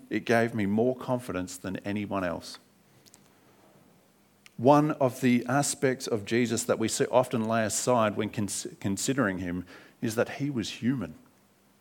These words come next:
He was a son. We must not forget his humanity in this.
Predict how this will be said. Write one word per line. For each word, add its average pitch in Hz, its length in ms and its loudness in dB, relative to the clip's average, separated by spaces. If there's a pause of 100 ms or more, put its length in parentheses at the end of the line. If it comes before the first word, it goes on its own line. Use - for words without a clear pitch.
(600)
He 131 160 0
was 117 160 4
a - 120 -6
son. 101 500 -2 (1800)
We 120 120 6
must 127 400 4
not 135 180 4
forget 113 420 2
his 110 200 -6
humanity 107 540 0
in 82 160 -4
this. 82 260 -6